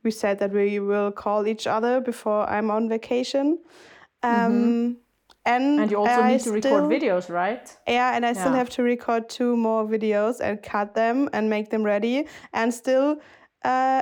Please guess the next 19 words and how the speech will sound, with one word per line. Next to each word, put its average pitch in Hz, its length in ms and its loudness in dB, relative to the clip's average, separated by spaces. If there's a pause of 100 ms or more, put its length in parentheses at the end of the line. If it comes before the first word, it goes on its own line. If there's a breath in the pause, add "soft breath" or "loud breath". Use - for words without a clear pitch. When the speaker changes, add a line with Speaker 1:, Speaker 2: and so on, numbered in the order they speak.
Speaker 1:
have 262 340 -2 (120)
to 277 540 0 (240)
get 254 240 -2
my 247 600 0
flat 339 600 -2 (100)
clean 240 600 2
and 226 380 0 (520)
everything 233 520 0
ready, 220 440 2
and 220 480 -2 (200)
I 190 120 0
don't 220 160 0
know. 214 360 0 (380 loud breath)
So 220 280 0
Speaker 2:
And 214 140 4
all 208 180 4
of 233 220 -4
that - 460 -2 (560)
besides, 185 540 -4